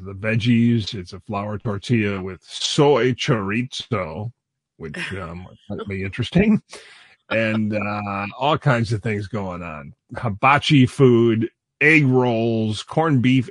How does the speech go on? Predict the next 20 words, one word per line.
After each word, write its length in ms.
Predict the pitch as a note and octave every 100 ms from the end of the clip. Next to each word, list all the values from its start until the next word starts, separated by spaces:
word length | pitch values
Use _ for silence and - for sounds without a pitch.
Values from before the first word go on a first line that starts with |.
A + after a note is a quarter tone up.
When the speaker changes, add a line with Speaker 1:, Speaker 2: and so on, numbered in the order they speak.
| -
Speaker 1:
egg 220 | A#2+ C3
rolls. 680 | A2 G#2 G#2 G#2 G#2 G#2+ G2+ - _ _ _ _
Boy, 120 | G#2+
Speaker 2:
Oh 40 | G#2
Speaker 1:
there's 200 | D#3+ D#3+
a 40 |
Speaker 2:
my 140 | A#2+ G2
Speaker 1:
weird, 160 | G#2 G2+
Speaker 2:
gosh. 560 | G2 C3+ C#3 C3 - B2+
Speaker 1:
weird 300 | B2+ A#2+ A2+
combination. 840 | C3+ G#2+ F#2+ F2+ F#2+ B2+ A#2 G#2+ _ _ _ _ -
Uh, 100 | E2
all 280 | - F#3 F#3
kinds 420 | - - D3+ D3+
of 80 | B2
Speaker 2:
Ugh. 60 | F#2+
Speaker 1:
things 220 | G#2+ G2
going 260 | G#2+ G2 F2+
on. 220 | D#2+ -
So, 300 | - A#2+